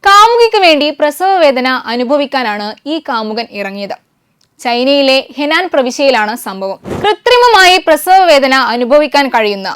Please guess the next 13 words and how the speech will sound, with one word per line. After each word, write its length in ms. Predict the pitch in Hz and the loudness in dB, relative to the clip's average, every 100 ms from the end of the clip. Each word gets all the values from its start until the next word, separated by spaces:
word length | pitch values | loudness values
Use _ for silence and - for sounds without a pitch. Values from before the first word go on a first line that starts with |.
| - _ _ - 233 | -12 _ _ -6 0
ലേബർ 320 | 254 254 320 | 0 2 0
പെയിൻ 180 | 311 311 320 | 0 -2 -2
സിമുലേഷൻ 420 | 302 285 302 330 330 | -2 0 0 -2 -4
സെന്ററിലേക്ക് 600 | 285 277 294 294 262 247 254 - _ _ _ - | -2 0 2 0 2 2 2 0 _ _ _ 2
പരീക്ഷണാർത്ഥമാണ് 1000 | 381 415 453 480 466 392 381 339 285 269 269 | 4 4 2 2 4 4 2 4 4 4 2
വിവാഹത്തിന് 500 | 262 285 330 339 320 | 2 2 2 -2 -4
മുൻപ് 260 | 262 226 226 269 - | -4 0 0 0 0
കാമുകി 460 | 269 294 311 240 262 - _ _ - 370 | 2 2 0 -2 -6 -8 _ _ -2 4
ആൾ 120 | 415 453 | 4 2
സുഹൃത്തിനെ 420 | 415 359 359 320 320 | 0 0 0 0 2
കൊണ്ടുപോയതെന്ന് 800 | 277 262 277 277 240 226 220 220 254 - | 2 2 2 2 2 0 -4 -6 -6 0
സൗത്ത് 280 | 277 311 330 | 0 0 -4
ചൈന 240 | 294 262 | -2 0